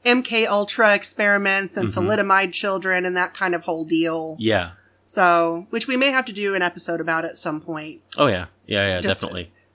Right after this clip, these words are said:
Speaker 1: at least discuss, like, just the, discussing the history of shit like that.
Speaker 2: Yeah.
Speaker 1: 'Cause there were a lot of films around that time, like Scanners. I mean, shit, there's also, like, Firestarter
Speaker 2: Mm-hmm.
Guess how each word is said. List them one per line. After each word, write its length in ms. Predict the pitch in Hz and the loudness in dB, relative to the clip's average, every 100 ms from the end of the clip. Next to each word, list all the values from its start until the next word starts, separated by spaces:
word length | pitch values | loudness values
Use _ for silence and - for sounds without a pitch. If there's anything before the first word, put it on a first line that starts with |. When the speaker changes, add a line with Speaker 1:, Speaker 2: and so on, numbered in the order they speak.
| - | -2
Speaker 1:
at 160 | 208 | 0
least 200 | 214 202 - | 2 -2 -4
discuss, 280 | 190 190 185 | -4 -2 0
like, 180 | 196 175 | -2 -2
just 200 | 220 214 | -6 -4
the, 80 | 196 | -6
discussing 460 | 196 180 185 - 175 | -6 -4 -4 -2 -4
the 60 | |
history 400 | 156 180 - 170 | -6 -8 -8 -8
of 140 | 156 156 | -10 -10
shit 200 | - - | -12 -12
like 200 | 160 156 | -14 -12
that. 320 | 156 151 - _ _ _ _ _ | -12 -12 -16 _ _ _ _ _
Speaker 2:
Yeah. 320 | 104 98 87 85 | -6 -4 -4 -2
Speaker 1:
'Cause 180 | 226 190 | -2 4
there 240 | 226 330 | 6 6
were 160 | 349 277 | 6 4
a 80 | |
lot 200 | 220 208 | 4 4
of 100 | 226 | 4
films 280 | 208 220 214 | 2 -2 -2
around 260 | 202 190 190 | 0 0 0
that 120 | 185 | -2
time, 340 | - 196 185 | -2 0 0
like 240 | 180 190 190 | 2 0 0
Scanners. 840 | - 202 190 185 175 170 170 - - _ _ - | -2 -2 0 0 0 -2 -4 -6 -8 _ _ -8
I 80 | 208 | -4
mean, 140 | 214 | -2
shit, 140 | 202 226 | -2 -2
there's 140 | 202 | 0
also, 240 | 190 190 190 | 0 0 0
like, 160 | 175 | 0
Firestarter 1000 | - 180 170 190 - 202 202 220 220 220 220 | 0 0 0 -2 2 2 4 4 4 0 -4
Speaker 2:
Mm-hmm. 460 | 104 98 101 110 | -4 -4 -4 -6